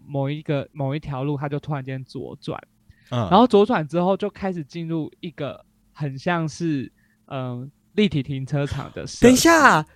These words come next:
Speaker 2: 所以那台车有经过这种，那个地方？
Speaker 1: 对，就是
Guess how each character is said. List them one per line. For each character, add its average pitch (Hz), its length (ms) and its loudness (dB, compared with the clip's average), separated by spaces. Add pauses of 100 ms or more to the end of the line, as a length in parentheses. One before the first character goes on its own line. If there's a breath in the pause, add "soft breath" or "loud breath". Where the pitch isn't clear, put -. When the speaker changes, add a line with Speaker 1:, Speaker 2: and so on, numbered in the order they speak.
(120 soft breath)
Speaker 2:
所 311 220 6
以 330 100 6
那 302 140 6
台 254 200 2
车 269 220 4
有 254 160 6
经 233 220 -2
过 247 160 6
这 269 120 2
种， 160 280 2
那 214 80 0
个 233 100 6
地 226 200 4
方？ 202 420 4 (600)
Speaker 1:
对， 156 280 6
就 180 140 2
是 190 140 6